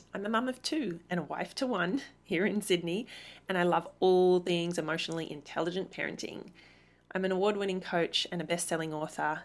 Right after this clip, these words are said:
an international speaker, and of course a podcaster, which is why you're here.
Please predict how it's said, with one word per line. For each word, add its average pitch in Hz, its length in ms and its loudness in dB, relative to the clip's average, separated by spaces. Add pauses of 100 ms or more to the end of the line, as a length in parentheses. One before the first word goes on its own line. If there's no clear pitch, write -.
(120)
an 170 180 -10
international 165 680 -4
speaker, 156 520 -10 (340)
and 302 140 0
of 320 60 -2
course 190 240 -2
a 240 40 0
podcaster, 170 540 0
which 170 160 -4
is 175 100 -2
why 151 140 -6
you're 208 140 -2
here. - 260 -6